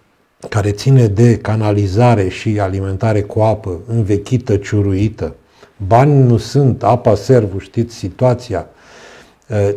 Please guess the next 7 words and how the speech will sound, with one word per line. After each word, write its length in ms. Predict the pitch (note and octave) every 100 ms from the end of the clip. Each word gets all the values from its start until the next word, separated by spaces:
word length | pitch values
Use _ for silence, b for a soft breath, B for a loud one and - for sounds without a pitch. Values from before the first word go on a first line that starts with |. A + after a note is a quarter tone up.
| -
transportul 680 | - B2 A#2 - D#3 - C3+
în 100 | -
comun 640 | B2+ B2 C3 C#3+ A#2+ F#2 - -
e 140 | - G#2
o 40 |
situație 540 | - G#2+ A#2+ A#2 -
deosebită. 1000 | G2+ G#2 D3 B2+ - G2+ A2 G#2 G2 F2+